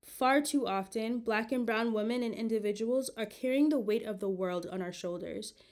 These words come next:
so much so that we're involuntarily given the title of the strong Black woman before we even hit puberty. And although the strong Black woman may seem reliable and tenacious to everyone around her,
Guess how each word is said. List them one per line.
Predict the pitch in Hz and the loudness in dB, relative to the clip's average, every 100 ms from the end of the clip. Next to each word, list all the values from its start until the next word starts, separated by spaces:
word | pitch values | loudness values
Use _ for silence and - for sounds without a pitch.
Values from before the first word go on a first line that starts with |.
| - _ | -20 _
so | - - 254 | -6 0 4
much | 285 311 | 6 4
so | - 262 | 4 4
that | 233 190 | 4 2
we're | 233 | 2
involuntarily | - 226 254 226 220 240 226 226 220 202 185 | 2 2 2 2 2 0 -2 -2 0 0 -2
given | 180 254 269 277 | -2 0 4 2
the | 240 | 2
title | - 226 226 | -4 -2 -2
of | 208 196 | -2 -4
the | |
strong | 196 - 226 214 233 | -4 -4 -2 0 0
Black | 214 214 226 214 | 0 -2 -2 0
woman | 185 180 180 190 - | 0 0 -2 -2 -2
before | 233 302 285 | 2 4 6
we | 285 | 4
even | 254 254 247 | 2 0 0
hit | 202 226 | -2 -4
puberty. | - 262 240 180 - - - - - - - | -4 -2 0 -2 -4 -10 -18 -20 -20 -8 -2
And | 240 | 2
although | 247 247 262 | 4 4 4
the | 285 | 4
strong | - - 240 269 | 2 0 2 4
Black | 240 214 247 | 2 0 0
woman | 262 277 285 | 2 4 6
may | 262 233 | 6 2
seem | - 233 202 | 2 0 0
reliable | 190 202 226 254 240 247 247 | 0 2 4 4 6 4 4
and | 214 | 0
tenacious | - 202 226 254 - 240 233 - | -2 -2 0 0 2 2 2 0
to | - 220 | -4 -2
everyone | 233 247 240 220 | 0 0 0 0
around | 208 208 220 | 0 0 -2
her, | 240 269 | 0 0